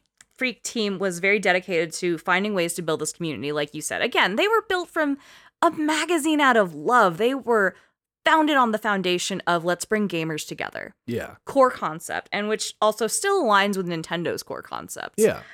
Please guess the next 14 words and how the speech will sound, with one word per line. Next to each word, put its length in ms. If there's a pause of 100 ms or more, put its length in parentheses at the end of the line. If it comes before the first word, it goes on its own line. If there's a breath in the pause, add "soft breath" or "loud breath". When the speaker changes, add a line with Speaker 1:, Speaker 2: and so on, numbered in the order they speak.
(280 loud breath)
Speaker 1:
They 200
decided 420
having 580
version 300
exclusive 480
Pokemon 560
so 140
that 320 (100)
players 320
with 140
the 80
red 240
version 500
and 420